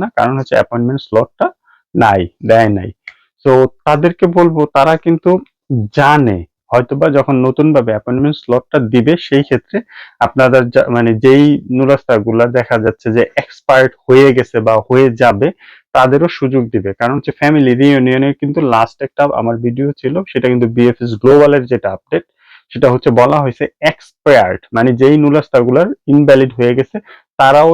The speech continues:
যেন ইনস্ট্যান্ট গিয়ে ঢাকা, চিটাগাং, সিলেট ফ্যামিলি রিউনিয়ন তারা যেন সাথে সাথে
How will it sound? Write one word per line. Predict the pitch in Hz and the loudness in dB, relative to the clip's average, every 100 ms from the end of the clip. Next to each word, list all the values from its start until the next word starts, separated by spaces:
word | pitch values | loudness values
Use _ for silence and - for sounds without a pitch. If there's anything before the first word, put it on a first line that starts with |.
| 160 | 0
যেন | 165 175 - 156 | -2 -2 0 2
ইনস্ট্যান্ট | 170 - 185 156 123 | 2 0 0 0 0
গিয়ে | 131 185 - _ _ _ | -2 -2 -6 _ _ _
ঢাকা, | - 113 - 170 - | -2 -2 -4 -12 -10
চিটাগাং, | 117 123 131 160 - | -8 -4 -4 -6 -8
সিলেট | - 113 147 - | -2 0 0 -2
ফ্যামিলি | - 135 127 117 110 | 0 2 4 2 2
রিউনিয়ন | 113 101 113 185 - _ _ | 0 0 -2 -4 -10 _ _
তারা | 113 120 135 | -2 -2 -2
যেন | 175 185 | -6 -4
সাথে | 120 113 117 | -4 -2 -4
সাথে | 120 | -6